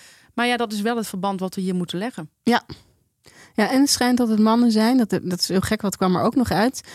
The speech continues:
Speaker 2: die als lekkerste snack van die tijgernootjes, eh, zien van, eh, duivis.
Speaker 1: Het zijn ook van die mannen die zeggen van: "Nee, ik, ik, ik lust geen spruitjes."
Speaker 2: Ja, het zijn ook van die mannen, eh, die noemen iets een wijvengedoe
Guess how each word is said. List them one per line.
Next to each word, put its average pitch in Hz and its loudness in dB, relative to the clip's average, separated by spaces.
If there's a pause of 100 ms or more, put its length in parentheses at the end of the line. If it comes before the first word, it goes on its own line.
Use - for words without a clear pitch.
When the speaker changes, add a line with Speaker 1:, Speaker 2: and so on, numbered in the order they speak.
(160)
Speaker 2:
die 202 2
als 185 2
lekkerste 226 0
snack - 0 (160)
van - -2
die 202 2
tijgernootjes, 180 2
eh, 156 2
zien 170 0
van, 185 0
eh, 180 2 (100)
duivis. 185 0 (420)
Speaker 1:
Het - -12
zijn 226 -2
ook - -4
van 302 -2
die 302 2
mannen 285 0 (280)
die 214 -8
zeggen 208 -4
van: 208 -4
"Nee, 214 -2
ik, - -12
ik, 190 -6 (140)
ik - -12
lust 208 -2
geen 180 -6
spruitjes." - -12 (1300)
Speaker 2:
Ja, - -4
het 240 2
zijn 233 2
ook 262 2
van 254 2
die 240 6
mannen, 285 4 (400)
eh, 214 4
die 214 6
noemen 269 6
iets 254 0
een 202 2
wijvengedoe 208 4